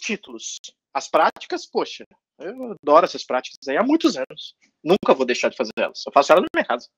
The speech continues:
É, mas, assim, o ponto é o ranço sobre esse negócio que a gente tá sempre querendo fazer. É o co-, título. Qual é o nome? Qual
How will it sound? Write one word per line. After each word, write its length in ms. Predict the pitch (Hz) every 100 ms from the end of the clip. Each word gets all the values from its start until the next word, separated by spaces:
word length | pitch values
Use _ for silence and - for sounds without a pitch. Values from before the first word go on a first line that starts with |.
| _ _ _ _ _ _ _ _ _ _ _ _ _ _ _ - 139
É, 460 | 127 123 117 113 107
mas, 200 | - 170 -
assim, 360 | 190 - 185 131 -
o 120 | 156
ponto 640 | - - 175 196 202 214
é 160 | 165 190 233 170
o 80 |
ranço 800 | 175 - 185 269 359 - - 170 127 - - - -
sobre 240 | 190 190 202
esse 100 | 214
negócio 320 | 202 175 196
que 60 | -
a 40 |
gente 140 | 214 220
tá 100 | 233
sempre 480 | - 175 175 - 214
querendo 480 | - 240 170 180 208 254
fazer. 240 | 240 156
É 120 | 160 269
o 40 |
co-, 200 | - - -
título. 380 | - 233 - 113 _ _ _ _ _
Qual 240 | 208 208
é 80 | 208
o 60 | 214
nome? 500 | 220 233 226 165 - _ _
Qual 160 | -